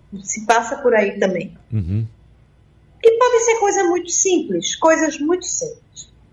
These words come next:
Speaker 1: né? Geralmente, as coisas que trazem felicidade não são as coisas,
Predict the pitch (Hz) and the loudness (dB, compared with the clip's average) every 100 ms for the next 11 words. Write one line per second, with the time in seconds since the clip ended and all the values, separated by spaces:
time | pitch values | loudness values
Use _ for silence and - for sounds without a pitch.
0 | _ _ _ - 190 214 262 285 302 285 | _ _ _ 2 2 4 2 2 0 -2
1 | 285 277 - 262 247 - 240 226 220 220 | -2 -2 0 0 0 -2 -2 2 2 0
2 | 214 220 208 - 214 214 233 233 427 427 | -4 -4 -4 -8 -2 0 0 -2 -4 -2
3 | 339 269 254 - 240 226 | 0 0 0 2 4 4